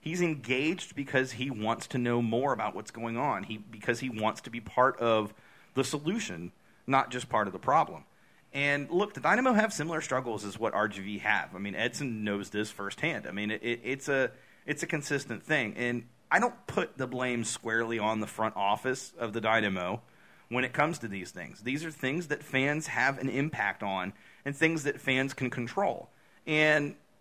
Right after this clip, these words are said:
and so if I can't put the blame on the front office, squarely on the front office, then all I'm saying is, you know, ultimately it comes down to, to us, the fans, e-, excluding media, I guess, but us, the fans,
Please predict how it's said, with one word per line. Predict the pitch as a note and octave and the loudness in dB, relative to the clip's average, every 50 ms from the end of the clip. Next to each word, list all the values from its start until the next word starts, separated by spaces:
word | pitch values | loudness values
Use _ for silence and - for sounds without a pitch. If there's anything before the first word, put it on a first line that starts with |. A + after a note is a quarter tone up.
| _ _ - | _ _ -2
and | E3 D3 D3 C3+ | -2 -2 0 4
so | - D#3+ D3 | 6 8 8
if | D3 - | 10 10
I | D#3 - | 8 6
can't | - - F3+ E3 - | 6 2 0 2 2
put | - D#3+ D3 - | 2 2 2 2
the | C3+ | 0
blame | A2+ A#2+ C3+ C3+ B2+ | -2 0 0 2 2
on | B2 | 0
the | A#2+ A#2 | -2 -4
front | - - A#2+ A#2+ | -2 0 2 4
office, | A2+ A2+ A#2 A#2 - A#2 G#2 - - - - - | 6 6 6 6 4 -2 -6 -6 -10 -14 -14 -12
squarely | - - - C#3+ D3 E3 D3+ B2+ A2+ | -10 -8 0 2 4 4 4 2 0
on | F#2+ | -2
the | F#2+ G2 | -4 -4
front | - - G#2+ G2+ | -2 0 0 2
office, | F#2+ G#2 C#3 E3 D3+ - F#2+ F#2 F#2 - - - - - - - - _ _ - | 4 6 4 4 4 2 -4 -4 -4 -8 -14 -20 -20 -20 -20 -20 -20 _ _ -18
then | - B2 A#2 D3 D3 C#3+ C#3 C3+ B2+ - - - | -10 -2 2 2 2 2 2 -2 -4 -6 -10 -6
all | - E3+ G#3 G3+ | -2 0 2 2
I'm | E3 - | 0 0
saying | - D#3+ D#3+ D#3+ D3 C#3+ | -2 -2 -2 -2 -4 -4
is, | C#3 C#3 C3+ B2+ - - - _ - _ _ _ _ _ _ _ _ _ _ | -4 -4 -6 -6 -8 -14 -18 _ -20 _ _ _ _ _ _ _ _ _ _
you | - D3+ B2+ | -6 -2 0
know, | A#2 A2 - - _ _ - - - | 0 0 -2 -6 _ _ -18 -8 -2
ultimately | - D#3 F3 E3+ - D#3 D3+ C#3+ A2 C#3 B2+ | 0 0 2 2 0 -2 -2 -2 -2 -2 -2
it | B2 B2 | -2 0
comes | - C3+ C3 B2+ | 0 0 0 2
down | A#2 B2 A#2+ A#2 A2 G2+ | 6 6 6 6 6 2
to, | F#2+ - - _ _ _ _ - | -2 -6 -10 _ _ _ _ -14
to | - - A2 G#2 - - - | -10 -8 -8 -8 -10 -12 -8
us, | - G2+ G2+ G#2+ - - - | -4 -4 -2 -4 -4 -8 -10
the | - G#2 G2+ | -6 -6 -4
fans, | - G#2+ G#2 F#2+ E2+ D#2 E2 G2+ A#2 - - - _ _ _ _ _ _ _ _ _ - - - _ - - - - - _ _ - F2+ F2 - - - | -4 -4 -6 -6 -6 -6 -8 -8 -8 -12 -16 -20 _ _ _ _ _ _ _ _ _ -20 -20 -20 _ -20 -20 -20 -20 -20 _ _ -20 -20 -20 -20 -14 -8
e-, | - A2+ G#2+ - | -4 -4 -4 -4
excluding | - - - - - - A2 F#2+ F#2+ F#2 F#2+ | -6 -10 -12 -12 -12 -10 -8 -8 -8 -8 -8
media, | F#2 F2+ F2+ F2 E2+ D#2 | -8 -8 -10 -10 -10 -10
I | D2+ D#2+ | -10 -10
guess, | D#2 D#2+ D#2 D2+ - | -10 -10 -12 -10 -6
but | - A#2 A2+ - | -4 -4 0 4
us, | C3 C3+ C#3 C3+ | 4 4 4 4
the | - C3+ B2 | 0 -6 -4
fans, | - C3 C3 C3+ C3 A#2+ A2+ - | -2 -2 0 0 0 -2 -2 -6